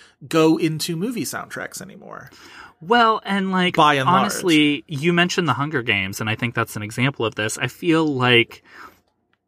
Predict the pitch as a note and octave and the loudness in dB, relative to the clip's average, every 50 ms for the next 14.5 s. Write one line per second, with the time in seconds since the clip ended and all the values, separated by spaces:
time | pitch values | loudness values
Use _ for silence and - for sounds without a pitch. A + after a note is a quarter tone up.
0 | _ _ _ _ _ _ - A2+ - - - C#3 C3 C3 C3 - D3+ B2+ B2 - | _ _ _ _ _ _ -14 -12 -6 0 2 4 4 4 2 2 4 4 4 2
1 | - - C#3+ B2 - - A#2+ A#2+ A#2+ A#2+ A#2 A#2 A2+ A2 - - - _ _ - | 0 -6 -6 -6 -6 -6 -6 -2 0 0 0 0 0 -4 -6 -14 -20 _ _ -10
2 | - - - - C3 B2+ B2+ - - C3 B2 A#2+ B2 - - B2 A#2 A#2+ A#2+ A#2 | -8 -4 0 2 2 0 0 2 2 4 4 4 2 0 -2 -2 -2 -2 -4 -6
3 | - - A#2 A2+ A2+ A#2 - A#2 A2+ A#2 A2+ A2 G#2+ A2+ A2+ - - - A#2+ A2 | -6 -4 -2 -2 -2 -2 0 2 2 2 2 2 -2 -4 -6 -6 -6 -4 -2 0
4 | A2 G#2+ G#2 - - - - - _ _ _ _ _ _ _ - G#2 G2+ G#2 - | 0 -2 -4 -6 -10 -12 -14 -16 _ _ _ _ _ _ _ -8 -6 -6 -4 -2
5 | - C#3 C3 C3 C3+ C3 C3 C#3 C3+ - A#2+ A2+ A2+ A2 G#2 G#2+ - A#2 A2 - | 0 2 2 4 4 4 2 0 -4 -2 0 0 2 2 0 -4 -4 -6 -6 -8
6 | - - G#2+ G2 G2 - - B2+ B2+ B2+ C3+ C3 C3+ C3+ C3 C3 C#3+ C#3 C#3 C#3 | -10 -12 -12 -12 -10 -8 -8 -8 -6 -4 -4 -4 -2 -2 -4 -4 -6 -6 -6 -6
7 | C#3 C#3+ C#3 _ - - _ - - B2 A#2 A#2 A#2 A2+ - - B2 A2+ G#2+ A2 | -6 -8 -12 _ -20 -20 _ -6 -2 -2 0 0 -2 -4 -6 -6 -4 -2 -2 -2
8 | G#2+ - - _ _ _ _ _ _ - D3 C#3 D#3 D#3 D3 C#3+ - - - - | -4 -6 -12 _ _ _ _ _ _ -8 -2 2 4 4 4 2 0 -4 -8 -6
9 | - - - - - G3+ F#3+ F#3+ F#3 F#3 F#3 F#3 F3+ F3+ F3 E3 - - - D3 | -6 -6 -6 -4 0 2 4 4 4 6 6 6 6 4 4 0 -2 0 2 4
10 | C#3+ C#3+ C#3+ C#3 - D3+ C3+ C3 - - - C3 A#2 A2+ A2+ A2+ A2+ A2+ A#2 A2+ | 4 4 2 0 0 0 0 0 0 -2 -2 -2 0 2 2 2 2 2 2 -2
11 | G#2 G#2 G#2 G#2 G#2 A2 G#2+ G#2 A#2+ A2 - - A#2+ - - - A2+ G#2 G#2+ G#2+ | -4 -2 -4 -4 -2 -2 -2 0 0 0 0 0 -2 -2 0 -2 0 0 0 -2
12 | - A#2+ G#2+ G#2+ - - G#2 - - - G#2 G#2 G#2+ A2+ A2 G#2+ G#2 G#2 G#2 - | 0 0 0 0 -2 -6 -12 -8 -2 2 2 2 2 0 -2 -2 -2 -4 -6 -8
13 | - - G2+ G2+ G#2 G#2 A2+ A#2+ - - - G#2 - - A2+ G#2+ - G2 - - | -8 -6 -4 -4 -2 -4 -4 -6 -10 -6 -8 -8 -4 -4 -6 -6 -6 -10 -12 -8
14 | - A2+ G2+ - - A2 G#2 G#2+ - | -8 -8 -8 -6 -4 -4 -4 -4 -4